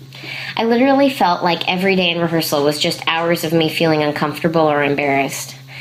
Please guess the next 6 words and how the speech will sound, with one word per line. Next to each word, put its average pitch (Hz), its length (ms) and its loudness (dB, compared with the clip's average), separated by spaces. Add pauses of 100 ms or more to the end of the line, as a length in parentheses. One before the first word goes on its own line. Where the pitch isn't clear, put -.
(240)
like, 175 220 -2
just 190 320 -2
constant 185 640 0
feelings 160 480 2
of 151 80 -2
humiliation. 143 880 0